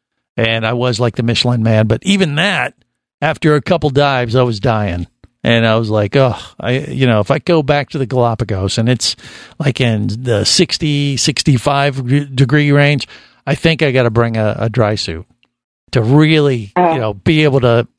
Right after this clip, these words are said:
Speaker 1: conquer, uh, the temperatures that are thrown at you." Because it, it, it vary wildly. Sometimes it would be closer to sixty, and sometimes it get up into the, you know, uh, closer to seventy. And when it was there, I was like, "Yeah, seven, eight mil's okay," but,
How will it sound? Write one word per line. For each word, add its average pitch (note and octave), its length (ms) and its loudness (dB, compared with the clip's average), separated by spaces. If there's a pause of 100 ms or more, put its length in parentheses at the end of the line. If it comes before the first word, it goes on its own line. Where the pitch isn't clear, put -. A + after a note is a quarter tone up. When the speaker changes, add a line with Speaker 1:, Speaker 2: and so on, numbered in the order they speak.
Speaker 1:
conquer, B2 580 0 (720)
uh, G#2+ 220 -4
the G#2 100 -4
temperatures A#2 720 0
that A#2 140 2
are G2 120 2
thrown A2+ 360 0
at F#2+ 200 0
you." F#2 180 -4 (300)
Because C#3 380 2
it, F3+ 260 2 (140)
it, F#3 40 -2
it G3+ 220 2
vary G3+ 380 0
wildly. D3 580 0
Sometimes F#3 460 0
it D#3+ 40 4
would D3 120 0
be D3+ 300 0 (380)
closer F3 380 2
to C#3+ 100 0
sixty, F3 480 0
and D3 120 2
sometimes C#3+ 440 0
it C#3+ 60 0
get C#3+ 200 2
up D3 180 0
into D3+ 240 0
the, D3+ 280 4 (500)
you F#3+ 140 0
know, B2+ 260 0
uh, B2+ 460 0 (100)
closer D3 380 2
to C#3+ 100 2
seventy. F3+ 480 0
And A#2 100 -2
when C#3 140 4
it C#3 60 2
was B2+ 240 4
there, F3 220 2
I C3 40 2
was B2 160 -2
like, B2 240 -2
"Yeah, G#3 220 0
seven, C3+ 360 0
eight C3+ 160 0
mil's A#2+ 280 2
okay," B2+ 460 2
but, G#2+ 200 -4